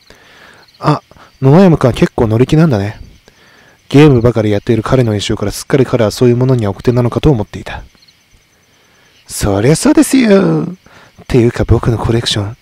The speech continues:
結構すごいですよ。今度生徒先輩にも貸してあげましょうか。いい後輩ですね。 <clears throat> えっ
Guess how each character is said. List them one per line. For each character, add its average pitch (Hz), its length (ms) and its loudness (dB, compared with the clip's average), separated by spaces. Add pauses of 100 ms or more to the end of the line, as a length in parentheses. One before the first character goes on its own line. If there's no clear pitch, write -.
(120)
結 - 320 -8
構 92 200 -8
す - 260 -10
ご 104 180 -4
い 113 40 -2
で 123 80 0
す 117 160 -8
よ。 139 160 -6 (920)
今 156 200 2
度 156 100 0
生 151 140 -2
徒 151 80 -8
先 170 240 2
輩 180 160 -2
に 190 40 -2
も 180 120 -2
貸 185 160 -2
し - 20 -4
て 208 80 4
あ 196 60 4
げ 202 80 0
ま 202 80 4
し - 100 0
ょ 240 40 2
う 226 40 -6
か。 214 220 -2 (1300)
い 147 300 0
い 185 120 0
後 226 280 4
輩 339 280 4
で 381 100 6
す - 140 -2 (2250)
ね。 165 220 -6 (1400)
<clears throat> - 0 -
え 113 140 -2
っ - 60 -4